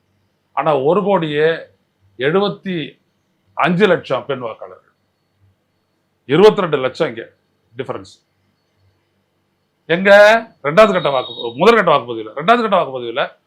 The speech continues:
நூத்தி தொண்ணூத்தஞ்சு, நூத்தி எழுபத்தஞ்சு, இருபது லட்சம். ஒரு கோடியே தொண்ணூத்தஞ்சு லட்சம், ஒரு கோடியே எழுபத்தஞ்சு லட்சம். இவ்வளவு பெரிய வித்தியாசம் நீங்க பார்க்கவே முடியாது. ஆனாலும் மக்கள்,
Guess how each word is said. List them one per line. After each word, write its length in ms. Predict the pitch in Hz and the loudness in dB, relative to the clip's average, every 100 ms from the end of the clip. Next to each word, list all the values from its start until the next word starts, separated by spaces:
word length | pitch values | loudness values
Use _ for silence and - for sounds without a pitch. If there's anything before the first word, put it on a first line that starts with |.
| _ - | _ -6
நூத்தி 260 | 180 214 214 | -4 -2 -2
தொண்ணூத்தஞ்சு, 400 | 208 196 190 185 214 | -2 -4 -6 -6 -6
நூத்தி 180 | 165 139 | -6 -8
எழுபத்தஞ்சு, 380 | 117 113 101 - _ | -10 -12 -18 -20 _
இருபது 320 | 175 196 180 | -2 2 2
லட்சம். 340 | 131 120 123 - _ _ _ _ _ _ _ _ _ _ _ _ _ _ _ _ | -2 -6 -12 -14 _ _ _ _ _ _ _ _ _ _ _ _ _ _ _ _
ஒரு 200 | 147 220 | 4 6
கோடியே 220 | 247 247 | 8 6
தொண்ணூத்தஞ்சு 400 | 214 214 202 196 | 4 0 -2 -2
லட்சம், 320 | 196 - 269 269 | -2 0 -2 0
ஒரு 160 | 180 | -2
கோடியே 200 | 190 185 | 0 0
எழுபத்தஞ்சு 360 | 165 170 143 123 | 0 -2 -4 -10
லட்சம். 260 | 117 113 - _ _ _ _ _ _ _ _ _ _ _ _ _ _ _ _ - | -10 -14 -20 _ _ _ _ _ _ _ _ _ _ _ _ _ _ _ _ -2
இவ்வளவு 260 | 196 262 | 4 6
பெரிய 220 | 220 202 190 | 6 4 2
வித்தியாசம் 420 | 175 247 196 160 | 2 2 2 0
நீங்க 160 | 165 | -2
பார்க்கவே 320 | 160 185 190 208 | 2 4 4 0
முடியாது. 240 | 165 131 | -2 0
ஆனாலும் 440 | 160 190 240 277 196 | 0 4 4 4 0
மக்கள், 340 | 165 - 190 | -4 -2 -4